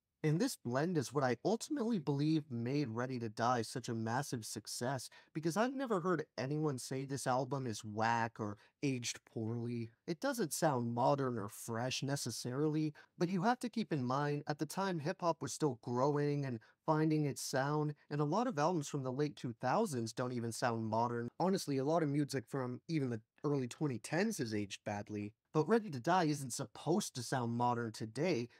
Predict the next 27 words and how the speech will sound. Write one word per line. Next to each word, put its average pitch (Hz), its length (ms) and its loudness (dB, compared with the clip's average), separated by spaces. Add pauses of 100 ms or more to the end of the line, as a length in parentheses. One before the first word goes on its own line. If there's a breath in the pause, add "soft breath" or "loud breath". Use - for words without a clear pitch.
(100)
This 139 160 -4
album 175 340 4
is 139 160 -2
really 247 280 -2
the 151 160 -2 (100)
golden 131 340 -2
standard 131 600 -4
for 120 160 -4
nineties 123 580 -2
New 117 140 -4
York 113 340 -4
hip-hop, 110 480 -2 (180 loud breath)
and 147 100 -2
even 220 220 0
if 185 140 -4
rhyme 143 300 0
schemes 147 420 -4
and 113 140 -6
patterns 131 640 -4
have 131 260 -2
advanced 123 600 -4
since 127 260 -6
Big's 135 300 -6
time, 135 420 -6 (220 soft breath)
his - 140 -4
storytelling 175 680 0
ability, 143 580 -2